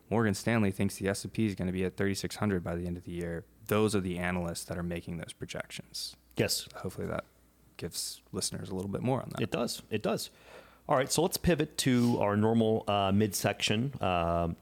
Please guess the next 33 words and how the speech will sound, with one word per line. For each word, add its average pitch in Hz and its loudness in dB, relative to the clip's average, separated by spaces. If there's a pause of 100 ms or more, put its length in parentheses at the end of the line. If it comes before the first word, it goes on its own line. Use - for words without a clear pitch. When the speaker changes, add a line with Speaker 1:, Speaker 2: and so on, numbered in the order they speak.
Speaker 2:
tweets, 226 2
articles, 127 0
and 92 2
research 107 0
from 92 0
the 90 2
week. 90 0
Nick, 113 2
you 110 2
okay 120 0
if 113 0
I 113 4
start 113 0
off? 143 -2 (260)
Speaker 1:
Yeah, 104 -8
absolutely. 117 -6
Speaker 2:
Okay, 101 -2
so - -8
here's 135 2
what 160 2
I 151 2
got 117 0
this - -2
week. - -12 (420)
The 113 4
first - 2
is, 110 4 (460)
my 101 2
title 143 2
of 131 2
this 127 0
topic 92 0
is, 53 -6